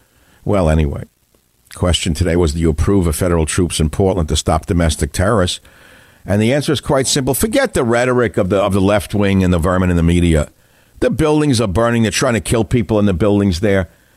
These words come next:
The mayors won't act. The governors won't act. And by the way, it's perfectly legal for a president, whoever it may be, to use federal police to protect federal property. It's not even a question. And Oregon itself,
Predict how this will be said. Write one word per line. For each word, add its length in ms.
The 100
mayors 360
won't 220
act. 240
The 80
governors 420
won't 200
act. 240
And 140
by 140
the 100
way, 160
it's 180
perfectly 800
legal 460
for 180
a 60
president, 500
whoever 280
it 60
may 140
be, 240
to 100
use 220
federal 360
police 420
to 60
protect 320
federal 300
property. 540
It's 200
not 160
even 160
a 40
question. 480
And 180
Oregon 380
itself, 600